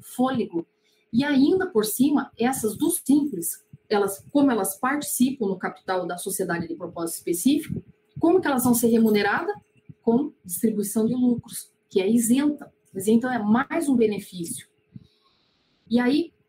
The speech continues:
quando eu comecei a falar isso, eu, eu dizia assim, "Gente, então vocês que só fazem simples, que só fazem lucro presumido, tem um monte de advogado no mercado que tá vendendo esse tipo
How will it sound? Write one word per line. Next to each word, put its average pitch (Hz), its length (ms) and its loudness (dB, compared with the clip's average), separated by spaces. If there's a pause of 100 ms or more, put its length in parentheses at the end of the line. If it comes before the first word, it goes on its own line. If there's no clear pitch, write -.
(160)
quando 359 180 2
eu 392 60 2
comecei 254 360 2
a 233 60 -2
falar 208 220 0
isso, 262 340 0
eu, 233 280 2
eu 220 200 4
dizia 240 340 2
assim, 226 320 0
"Gente, 262 360 0
então 262 220 -2
vocês 262 480 -2
que 233 100 -4
só 220 220 -2
fazem 226 380 0
simples, 294 600 0 (280)
que 233 80 0
só 233 200 -4
fazem 254 260 2
lucro 226 220 2
presumido, 208 640 0 (180)
tem 269 160 4
um 277 140 4
monte 359 280 2
de 240 80 0
advogado 208 600 -2
no 196 80 -4
mercado 208 420 -4
que 226 80 -12
tá 269 140 -4
vendendo 302 500 0
esse - 200 -8
tipo - 420 -4